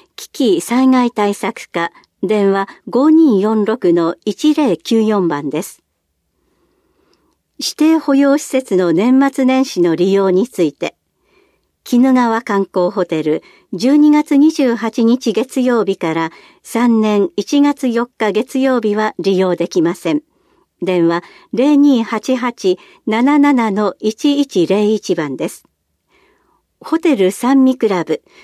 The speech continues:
十二月三十一日木曜日から三年一月三日日曜日は利用できません。電話零五五七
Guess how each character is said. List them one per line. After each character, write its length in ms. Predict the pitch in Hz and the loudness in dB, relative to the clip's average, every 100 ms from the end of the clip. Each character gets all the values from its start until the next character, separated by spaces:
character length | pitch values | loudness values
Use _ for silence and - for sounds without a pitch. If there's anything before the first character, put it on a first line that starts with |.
| _ 185 | _ -4
十 220 | 208 269 | 0 2
二 160 | 254 | 4
月 260 | 247 262 233 | 2 0 -2
三 280 | 262 240 190 | 0 0 0
十 260 | 175 165 170 | 2 0 0
一 220 | 180 180 | -2 0
日 300 | 190 - 175 | 0 0 -2
木 240 | 196 240 | 0 -2
曜 240 | 208 196 165 | 0 0 -2
日 120 | 151 | -4
か 140 | 160 | -4
ら 160 | 151 156 - - | -4 -6 -14 -20
三 380 | - 226 226 208 | -6 -2 0 0
年 240 | 208 196 - | 2 0 -2
一 240 | 208 - 277 | -6 0 0
月 320 | 277 262 220 | 0 0 0
三 140 | 220 | 0
日 280 | - 240 214 | -2 -4 -2
日 320 | 190 - 269 | -2 -2 0
曜 180 | 269 247 | 0 0
日 160 | 220 214 | 0 -2
は 120 | 220 | -2
利 180 | 180 180 | -2 0
用 180 | 170 160 | 0 -2
で 120 | 170 | -4
き 140 | 165 | -2
ま 100 | 170 | -2
せ 200 | - 165 | -2 -4
ん。 100 | 147 _ _ _ _ _ - | -4 _ _ _ _ _ -8
電 280 | 175 185 170 | -2 0 0
話 160 | 170 - - - | 0 -6 -20 -14
零 280 | 185 262 285 | -2 0 0
五 260 | 277 233 170 | 0 -2 0
五 240 | 214 220 | 0 0
七 380 | 208 196 165 | 0 0 0